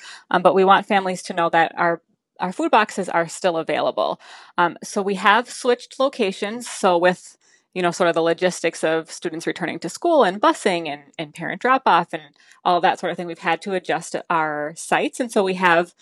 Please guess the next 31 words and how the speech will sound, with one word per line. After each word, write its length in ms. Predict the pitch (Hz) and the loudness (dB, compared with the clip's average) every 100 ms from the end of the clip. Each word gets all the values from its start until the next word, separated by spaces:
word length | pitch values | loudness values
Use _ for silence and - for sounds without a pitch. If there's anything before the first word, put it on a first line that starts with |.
| - _ | -20 _
fifteen 600 | _ - 208 - 226 202 | _ -2 -2 -2 -6 -6
sites 460 | 202 156 240 - - | -2 -2 -2 -6 -6
located 560 | - 185 185 185 170 170 | 0 0 0 0 0 0
throughout 320 | 180 156 156 | 2 2 2
the 100 | 180 | -4
city 460 | - 170 175 269 - - - _ | -2 -4 -2 -4 -6 -14 -20 _
that 560 | 170 185 175 170 - - | 0 2 4 2 -4 -16
food 260 | - 208 | -4 -2
boxes 400 | 190 170 - 190 | 0 0 -2 -6
are 260 | - 170 170 | -4 -2 -4
still 280 | - 196 190 | -6 -6 -4
available, 500 | 185 170 175 220 294 | -4 -4 -2 -2 -4
and 100 | 220 | -2
they're 160 | 180 | -4
available 440 | 170 165 165 165 165 | -2 -2 -4 -4 -6
at 160 | 156 | -6
no 260 | 170 160 160 | -6 -8 -8
cost, 580 | - 160 196 - - - _ _ - | -4 -2 -2 -8 -20 -20 _ _ -6
um, 280 | 175 165 165 | -6 -6 -6
to 120 | 170 | -8
any 140 | 180 | -8
family 320 | 170 175 165 156 | -6 -6 -4 -4
with 320 | 160 160 _ _ _ | -4 -4 _ _ _
youth 340 | 170 170 - - | -8 -8 -8 -6
ages 300 | - 165 175 - | -4 -2 -2 -2
eighteen 320 | 160 - 175 | -6 -4 -4
and 120 | 165 | -2
under. 340 | 160 165 190 | -2 0 0
So 160 | 180 175 | 0 -2
there's 240 | 156 160 | -2 -4
no 180 | 156 147 | -2 -4